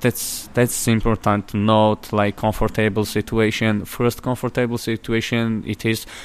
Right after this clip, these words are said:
when you see y-, your teammates, uh, have same, same goal, same inspire, same work, same, uh, des-, desires, uh, and, uh, also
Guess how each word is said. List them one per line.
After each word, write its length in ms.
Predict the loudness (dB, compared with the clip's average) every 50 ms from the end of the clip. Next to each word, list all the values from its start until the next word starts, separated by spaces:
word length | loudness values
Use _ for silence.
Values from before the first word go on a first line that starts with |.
| -18 -16 -4
when 500 | 0 2 2 4 4 2 2 2 0 0 -2 0
you 260 | 2 2 4 4 2
see 540 | 0 -2 -2 2 4 4 4 4 4 2 -2 -6 -4
y-, 400 | -2 -2 0 0 0 0 -2 -2 -2
your 200 | -2 -2 -2 -2 -6
teammates, 800 | -2 -2 0 2 2 2 2 2 2 2 0 -2 -6 -8 -8 -12 -16 -20 -20 -20 -18 -10 -4
uh, 680 | -2 0 2 4 4 4 4 4 4 2 2 0 -2 -4 -6 -8 -8 -12 -12 -4
have 440 | 0 2 4 6 6 4 2 -2 -4
same, 400 | -2 0 0 2 2 0 0 -2
same 380 | -4 -2 0 0 0 0 0
goal, 480 | -2 0 2 4 4 6 6 4 4 2
same 560 | -2 -2 -2 -2 0 0 0 -2 -2 -4 -6 -8 -12 -18 -18 -20 -20 -12 -8
inspire, 840 | -6 -6 -6 -6 -2 0 2 4 6 6 4 4 4 2 2 0 -2
same 500 | -2 -2 -2 -2 -2 -2 -2 -4 -4 -2
work, 440 | -2 -2 0 0 -2 -2 -4 -4 -8
same, 540 | -8 -6 -4 -2 -2 -2 -2 -2 -4 -4 -8 -12 -20 -20 -20 -16 -10
uh, 600 | -4 0 2 2 4 4 4 4 2 2 0 -2 -6 -6
des-, 180 | -6 -8 -8 -8 -14 -20 -20 -20 -4
desires, 760 | -2 -2 0 4 4 4 6 6 6 4 4 2 0 -8 -10 -12 -14 -16 -16 -18 -18 -18 -16 -8
uh, 380 | -4 -2 0 0 0 0 -2 -4 -8
and, 520 | -4 0 0 2 2 2 0 -2 0 0
uh, 380 | 2 2 4 2 2 2 0 -2 -4 -8 -12 -14 -16 -20 -20 -20 -10 -8 -8 -8 -8 -10
also 880 | -4 -2 0 0 0 -2 -4 -2 0 0 2 2 2 2 0 -2 -4